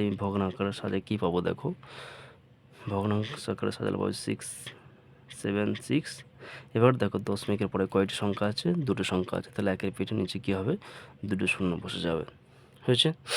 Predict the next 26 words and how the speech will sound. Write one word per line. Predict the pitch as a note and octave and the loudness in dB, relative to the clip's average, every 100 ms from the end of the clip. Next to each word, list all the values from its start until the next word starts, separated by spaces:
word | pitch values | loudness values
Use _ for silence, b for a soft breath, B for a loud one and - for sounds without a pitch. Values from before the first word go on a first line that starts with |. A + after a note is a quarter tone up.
| B B - - - - G2+ | B B -18 -20 -8 0 2
একের | G#2 | 2
পিঠে | F#2+ A#2+ | 0 0
নিচে | G#2+ B2+ | 0 -2
দুটো | A2 F#2 | -2 -4
শূন্য | F2+ F2 E2+ | -4 -4 -4
বসে | - - | -8 -6
যাবে। | D#2+ F#2+ - B B B - | -6 -6 -10 B B B 8
এবার | C#3+ C#3+ A2+ | 10 10 8
দেখুন | F#2 C3 D#3 - B B - - | 2 0 -4 -10 B B -14 0
ছশো | - A2+ A#2+ | 2 4 4
ছিয়াত্তর | - A2+ A2 | 2 2 2
মানে | G2+ G2+ - - | 0 -2 -4 0
কার | G2 - | 0 0
স্কয়ার, | - G2+ - - - | 2 4 2 -4 -8
ছশো | G2 - | -6 -4
ছিয়াত্তর | - - F#2+ | -2 -2 0
মানে | F#2+ F3+ | 0 0
হচ্ছে, | F3+ - F3+ | -2 0 0
আহ, | - - - - - - - G#2+ G2+ G2 - | -2 -18 -18 -20 -20 -20 -6 0 2 2 0
ছাব্বিশকে, | G2+ F2+ F#2 G2 - - D3+ - - - - - - | 0 0 -2 -4 -4 -2 -4 -4 -16 -20 -20 -18 -8
ছাব্বিশের | - F#2+ G#2+ G#2 | -4 -2 -2 -4
স্কয়ার | - G2 | -2 0
মানে | F#2 F#2 | 0 -2
ছাব্বিশ | F#2+ G2 G2 - | -6 -6 -4 0
গুণিত | F2+ F2+ C#3+ G3 - - - - - - | 0 2 -2 -2 -8 -20 -20 -20 -18 -10
ছাব্বিশ, | - A2 F#2+ F#2+ | -4 -4 -4 -4